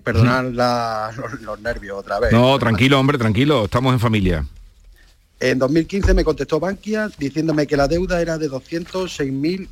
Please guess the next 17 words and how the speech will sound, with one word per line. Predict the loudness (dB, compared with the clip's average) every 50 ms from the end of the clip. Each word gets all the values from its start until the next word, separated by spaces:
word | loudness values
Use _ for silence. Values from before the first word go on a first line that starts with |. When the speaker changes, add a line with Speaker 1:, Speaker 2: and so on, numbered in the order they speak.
| -20 -20 _ _ -8
Speaker 1:
cuatrocientos | -6 -6 -4 -6 -6 -2 -2 -2 0 0 0 0
veintidós. | 0 -2 0 -2 -2 -2 -4 -8 -14 -18 -20 -20 -20 -20 -20 -20 -20 -20 -20 -20 -20 -20 -20 -20 -20 -20 -20 -20 -18 -18 -18 -18 -18 -20 -20 -20 -20 -20 -20 -20 -20 -20 -18 -4
Me | 0 2 2 4
pedía | 4 4 4 4
una | 2 2 0
serie, | 2 2 0 0 0 -4 -4
una | -2 0 2 2 2 0
serie | 0 -2 0 0 2 0
de | 2
documentación | 0 0 0 2 0 2 2 0 0 0 0 0 0 -2
que | -4 -6 -6 -6
se | -4 -4 -4
la | -2 -2
reenvié. | -2 -2 -4 -4 -4 -6 -6 -4 -4 -4 -6 -8 -14 -20 -20 -10 -4
Speaker 2:
Sí. | 0 2 2 2 2 -2 -6 -16 -20 _ _ _ -20 -20 -20 -20 -20 -20 _ -20 -20 _ -20 -20 -20 -20 -20 -20 -20 -20 -20 -20 -20 -20 -20 -20 _ _ -20 -20 -20 -16 -6
Speaker 1:
Y, | -2 0 0 2 2 2 2 0 0 -2 -2 -4 -6
pues, | -6 -4 -2 0 0 0 0 -2 -2 -4 -4 -4 -4 -4 -6 -6 -6 -8 -10